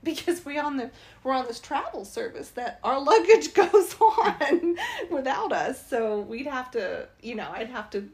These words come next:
take a taxi to the next ta-, place. So I said, "Well, would I hurt my back if I keep walking?" And she said, "No, you're not gonna hurt it, but it's also not gonna get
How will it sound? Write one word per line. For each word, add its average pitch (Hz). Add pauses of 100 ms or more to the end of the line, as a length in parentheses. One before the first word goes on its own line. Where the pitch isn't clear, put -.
(120)
take 254
a 185
taxi -
to -
the 196
next -
ta-, - (220)
place. -
So 208 (1300)
I 302
said, 277
"Well, 254 (380)
would 233
I 226
hurt 208
my 370
back 403
if -
I 208
keep 226
walking?" 392
And 254
she -
said, 220 (100)
"No, 269
you're 262
not 285
gonna 208
hurt 294
it, - (160)
but - (680)
it's 247
also 247
not 196
gonna 175
get -